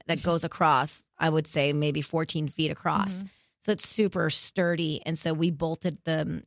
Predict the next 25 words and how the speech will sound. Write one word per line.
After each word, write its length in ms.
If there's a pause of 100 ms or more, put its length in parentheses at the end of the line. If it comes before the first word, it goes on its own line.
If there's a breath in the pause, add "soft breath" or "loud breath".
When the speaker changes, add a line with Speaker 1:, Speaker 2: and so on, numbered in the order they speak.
(120)
Speaker 1:
into 360
that 260
beam. 400
It's 220
essentially 440
our 100
own, 520 (140)
our 180
own 260
made 180
up 120 (240)
swing 240
set. 280 (720)
Speaker 2:
It's 100
Speaker 1:
And 120
Speaker 2:
so 300
good. 240 (140)
Speaker 1:
and 260
we 80
just 160
did 100
that 120
because 240
of 80
space, 500